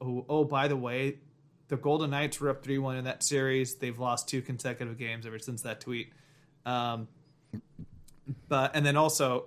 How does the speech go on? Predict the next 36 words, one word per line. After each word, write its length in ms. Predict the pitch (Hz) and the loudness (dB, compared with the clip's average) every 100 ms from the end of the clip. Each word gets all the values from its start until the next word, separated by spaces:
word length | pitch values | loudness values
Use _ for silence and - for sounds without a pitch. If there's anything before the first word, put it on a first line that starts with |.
| - | 0
earlier 260 | 143 143 | 4 4
tonight, 360 | 135 143 120 123 | 4 0 -2 -4
he 120 | 135 | -4
tweeted 380 | 131 - 135 131 | -4 -2 -2 0
that 200 | 127 - | -2 -4
he 180 | - 135 | -2 0
was 280 | 127 120 - | 0 -2 -4
in 420 | 131 123 123 123 | -6 -6 -8 -8
the 380 | 123 123 120 120 - - - | -4 -2 -2 -6 -10 -18 4
Elon 340 | 156 151 147 | 6 6 4
Musk 280 | 139 135 - | 4 2 0
Boring 420 | 120 135 156 151 | -4 0 0 0
Company 640 | 135 135 123 131 123 123 - _ _ _ | -2 -6 -6 -8 -8 -10 -14 _ _ _
tunnel 380 | 156 151 143 123 | -2 0 2 0
in 40 | |
Las 240 | 120 113 | -2 -2
Vegas, 500 | - 120 113 113 - - _ _ _ - | -2 -4 -4 -4 -6 -8 _ _ _ -8
which 240 | 127 - | -6 0
is 300 | 139 131 - | 2 2 -2
the 220 | - 143 | -4 -4
biggest 540 | 123 139 139 156 - 139 | 0 0 4 2 2 2
waste 300 | 139 139 139 | 2 2 0
of 100 | - | -4
space 600 | - 139 139 135 - - _ _ _ - - _ | -2 2 2 2 -2 -6 _ _ _ -20 -20 _
possibly 840 | - 139 135 151 139 139 135 120 - _ _ _ _ 139 | 4 4 4 2 2 2 2 -4 -12 _ _ _ _ -4
in 120 | 135 | -2
the 120 | 127 | 0
history 380 | 143 143 147 139 | 2 2 4 2
of 100 | 123 | 2
mankind, 680 | 135 127 131 143 139 127 120 - - _ - - | -2 -2 0 2 2 -2 -8 -16 -20 _ -20 -8
because, 500 | - 131 143 127 120 - | -6 0 2 2 0 0
hey, 300 | 160 151 147 | 4 4 2
let's 160 | 139 - | -4 0
build 220 | 165 143 | 0 0
a 20 | |
tunnel 540 | - 156 147 131 135 | 0 2 2 2 0